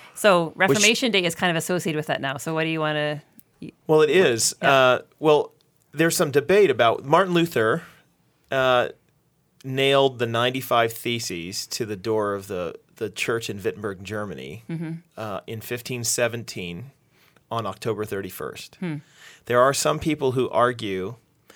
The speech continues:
Speaker 2: there's a debate about whether that was actually the date he did it or not, but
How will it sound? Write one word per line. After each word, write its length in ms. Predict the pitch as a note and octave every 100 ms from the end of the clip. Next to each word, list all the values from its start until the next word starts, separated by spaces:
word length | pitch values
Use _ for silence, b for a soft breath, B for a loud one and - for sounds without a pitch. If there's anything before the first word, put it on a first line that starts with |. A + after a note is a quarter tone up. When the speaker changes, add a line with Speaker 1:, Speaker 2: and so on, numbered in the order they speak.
| B B
Speaker 2:
there's 140 | C3+
a 40 | C3
debate 260 | C3+ C3+
about 380 | B2 A2+ G#2+ -
whether 300 | - A#2 A#2
that 240 | A2+ G#2 - _ -
was 160 | A2+ -
actually 400 | A#2 A2+ B2+ A2
the 100 | G#2+
date 180 | G#2 G2+
he 100 | G#2
did 220 | A2 G#2+
it 120 | G#2
or 100 | F2
not, 320 | G2+ G2+ -
but 180 | G#2 -